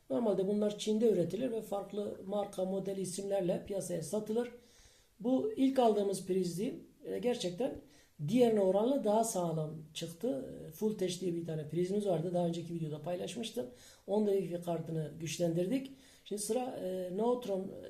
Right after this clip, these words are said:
isimli bir tane akıllı prizimiz. Ve bunun da, e, Wi-Fi kartını güçlendirmeye çalışacağız. Yani Wi-Fi sinyal alış gücünü güçlendirmeye çalışacağız. E, bunu da sizinle paylaşmak istedim. Aynı zamanda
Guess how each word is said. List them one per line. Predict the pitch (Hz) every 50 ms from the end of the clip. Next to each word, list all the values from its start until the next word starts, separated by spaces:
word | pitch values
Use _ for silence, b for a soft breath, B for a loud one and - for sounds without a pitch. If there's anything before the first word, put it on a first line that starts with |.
| - -
isimli | - 147 - - 190 190 185 185 185
bir | 185 185
tane | 180 180 175 175 175 175 B B B B B B -
akıllı | 196 185 185 190 196 202 190
prizimiz. | 170 165 160 156 147 156 170 202 262 269 - - B B B B B B _ 220
Ve | 220 220
bunun | 233 254 262 240
da, | 214 196 185 185 - 180
e, | 170
Wi-Fi | 170 170 170 165 185 208 180 - 190 185 -
kartını | - 185 180 180 - 175 170 156
güçlendirmeye | 175 185 175 - 180 180 175 175 170 170 165
çalışacağız. | - 170 165 143 165 220 233 208
Yani | 196 175 160
Wi-Fi | 156 185 180 170 180
sinyal | 175 - 175 170 175 175 175 175 -
alış | - - 160 175 175 - - B B B B B B B _
gücünü | 156 170 160 165 170 165 160
güçlendirmeye | 147 151 151 170 175 160 160 156 156 156 156 156
çalışacağız. | - 165 170 170 - 196 196 202 240 254 247 - B B B B B B B B -
E, | 247 185 185 185 185 185 180 175
bunu | 208 220 202
da | 196
sizinle | 185 - 180 175 165 165 160 -
paylaşmak | 165 175 175 185 180 180 180 208 208 202
istedim. | - - 240 226 233 269 262 - - B B B B B B B B - - -
Aynı | 196 185 190 185
zamanda | 165 160 - 170 160 165 165 180 220 262 269 B